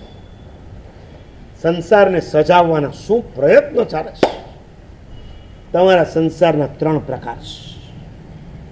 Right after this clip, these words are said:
નોટ ડાઉન કરો. નંબર એક, સાધનોનો સંસાર છે. નંબર બે,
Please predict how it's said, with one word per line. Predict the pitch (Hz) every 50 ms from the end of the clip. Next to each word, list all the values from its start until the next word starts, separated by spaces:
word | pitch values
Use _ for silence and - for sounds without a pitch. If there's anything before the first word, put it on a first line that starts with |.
| - -
નોટ | 175 196 196
ડાઉન | 160 147 208 202 196 190 175
કરો. | - 165 156 151 - - - - - - - - - - - - - - - - - - - -
નંબર | 147 160 175 185 190 180 175 160 160 - -
એક, | 175 190 214 - - - - - - - - - - - - - - - - - - - - - - - - - - -
સાધનોનો | - - 170 160 165 135 165 185 202 208 208 220 226 226
સંસાર | - - 208 214 214 160 - 233 254 247
છે. | - - - - - - - - - - - - - - - - - - -
નંબર | 147 165 175 185 185 185 170 156
બે, | 127 123 127 180 202 233 269 233 -